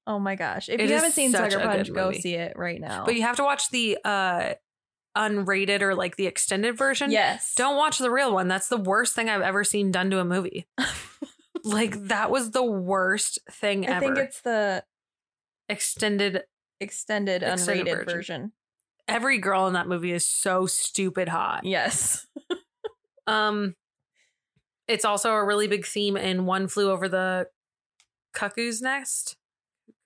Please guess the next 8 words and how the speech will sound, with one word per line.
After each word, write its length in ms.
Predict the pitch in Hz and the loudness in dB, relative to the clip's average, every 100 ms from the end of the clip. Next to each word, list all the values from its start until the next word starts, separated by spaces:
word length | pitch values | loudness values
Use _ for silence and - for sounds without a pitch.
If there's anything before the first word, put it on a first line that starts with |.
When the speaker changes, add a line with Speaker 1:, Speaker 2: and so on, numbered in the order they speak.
| - - _ _ | -20 -20 _ _
Speaker 2:
Cuckoo, 340 | - - - 214 _ _ - | -20 -20 -20 -20 _ _ -10
cuckoo, 100 | 202 _ - | -10 _ -14
cuckoo, 460 | - _ - - - _ _ _ _ _ _ _ _ _ _ - | -14 _ -20 -20 -20 _ _ _ _ _ _ _ _ _ _ -12
cuckoo, 500 | 208 - - - - - _ _ | -12 -12 -18 -10 -10 -10 _ _
cuckoo's, 800 | 233 240 262 311 330 330 - - _ - | -6 -4 0 2 2 0 -2 -6 _ -2
cuckoo's 680 | 247 247 - 208 196 196 202 | 0 0 0 0 0 -4 -4
nest. 580 | 196 - 196 - - - - _ _ _ _ _ - | -4 -6 -6 -6 -8 -14 -20 _ _ _ _ _ -12
Speaker 1:
Cuckoo. 480 | - - - 214 254 | -10 -10 -12 -14 -12